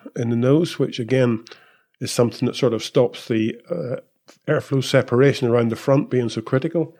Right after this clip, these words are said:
But they're, they're using the wing pillars and the, the, the cape underneath the nose. It's, it's sort of got the duct into that, uh, from the wing pillar. So it's, it's quite a complicated solution to, to that given problem.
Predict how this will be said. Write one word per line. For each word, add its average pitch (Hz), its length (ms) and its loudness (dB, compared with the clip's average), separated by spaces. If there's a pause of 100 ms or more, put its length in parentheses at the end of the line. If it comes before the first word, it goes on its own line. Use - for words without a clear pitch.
(460)
But 156 100 -6
they're, 156 180 6
they're 160 140 6
using 156 400 8
the 123 100 6
wing 143 280 6
pillars 110 420 2
and 113 160 2
the, 113 220 2 (520)
the, 127 420 -2
the 131 100 0
cape 139 360 2
underneath 123 560 2
the 127 80 0
nose. 107 340 -2
It's, - 220 -10
it's - 160 -8
sort 143 180 2
of 117 80 -2
got 127 140 0
the 120 80 -4
duct - 380 -2
into 139 300 0
that, 107 360 -4 (140)
uh, 117 180 -2
from 120 260 2
the 113 80 2
wing 139 260 2
pillar. 107 280 -4
So 143 140 0
it's, 139 160 -6 (800)
it's - 120 -8
quite 170 320 2
a 170 40 -6
complicated 131 800 0
solution 127 560 0
to, 117 360 0 (520)
to 117 120 -4
that 113 220 -2
given 117 300 2
problem. 104 500 0